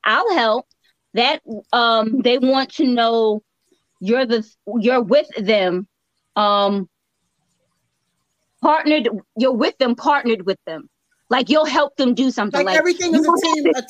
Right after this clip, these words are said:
Speaker 2: team
Speaker 1: like, if
Speaker 2: effort
Speaker 1: someone's
Speaker 2: type
Speaker 1: like,
Speaker 2: thing.
Speaker 1: "Oh man, I need to, I need to clean my room." Like, you'll be like, "Oh, I'll help you do that." "Oh, I'll help you with that."
Speaker 2: Right.
Speaker 1: Or, "Oh, you need, or do you need me to X, Y, and Z?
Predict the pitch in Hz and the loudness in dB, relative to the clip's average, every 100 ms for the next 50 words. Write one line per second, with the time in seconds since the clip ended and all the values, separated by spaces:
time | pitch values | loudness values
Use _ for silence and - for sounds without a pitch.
0 | 349 311 330 370 370 453 392 392 302 330 | -6 2 2 2 2 0 2 0 2 2
1 | 311 294 277 294 285 285 285 269 277 302 | 2 2 2 4 2 2 2 0 0 0
2 | 277 254 - 254 285 247 240 277 262 240 | 0 0 0 -2 -2 -2 -2 -2 0 0
3 | 240 226 202 185 240 190 233 262 254 240 | 0 -2 -4 -2 -4 -2 -4 -2 0 -2
4 | 220 269 320 480 311 254 254 240 233 254 | -2 0 0 0 -2 -2 -4 0 0 -2
5 | 285 - 269 262 240 262 285 285 294 240 | -4 -2 0 0 0 0 -2 -2 -2 -2
6 | 208 262 233 208 - 285 339 480 523 - | -2 -2 -2 -2 -2 0 0 0 -2 -4
7 | 220 220 226 226 208 _ - - 233 262 | -4 -2 -2 -2 -4 _ -20 -8 -2 0
8 | 262 240 226 - _ - 294 269 330 320 | 0 -2 -4 -10 _ -2 -2 0 -2 -2
9 | 339 269 - 294 233 269 294 294 285 294 | -4 -6 -2 -2 0 -2 0 0 -2 -2
10 | 269 277 262 226 294 254 240 - 269 - | -2 -2 -4 -4 -4 -2 -4 -2 -6 -2
11 | 233 226 220 240 208 170 | -2 0 -2 -2 -4 -4